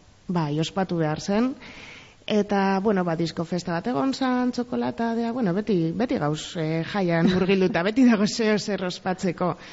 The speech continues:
Bai, ia hogeita bosgarren urte hurrena, urte hur-,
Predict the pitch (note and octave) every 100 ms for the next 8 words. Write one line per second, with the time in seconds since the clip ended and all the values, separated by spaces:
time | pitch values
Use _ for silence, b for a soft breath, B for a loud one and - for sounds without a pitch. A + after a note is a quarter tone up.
0 | B B - F#3 D#3 C#3 - - G3 F#3+
1 | F#3 F3+ F3 F3 F#3+ F#3 F#3+ F#3 F3+ F#3
2 | F#3+ F#3 F#3 F#3 F3+ F#3 F#3 F3+ F#3 G3
3 | F#3 F#3 F#3 F#3+ G3+ G3 F#3 D#3+ D3+ -
4 | - F3+ F#3 F3+